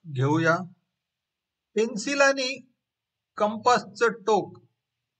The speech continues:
एका पातळीमध्ये ठेवूया. पेन्सिलच्या बाजूचे सगळे भाग सिलेक्ट करू आणि कंट्रोल जी दाबून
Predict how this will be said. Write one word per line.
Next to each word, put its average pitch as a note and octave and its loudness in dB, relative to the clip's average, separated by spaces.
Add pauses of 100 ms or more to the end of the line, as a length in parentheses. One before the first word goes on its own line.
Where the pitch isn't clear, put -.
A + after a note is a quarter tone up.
(120)
एका G#3+ 4 (540)
पातळीमध्ये G3 0
ठेवूया. F#3 0 (720)
पेन्सिलच्या A3+ 0 (180)
बाजूचे E3+ -2 (560)
सगळे G3 0
भाग F#3 2 (680)
सिलेक्ट F#3+ -4
करू G3+ 2 (880)
आणि G#3+ -2 (320)
कंट्रोल G3 -2 (1040)
जी F#3+ -6
दाबून F#3 0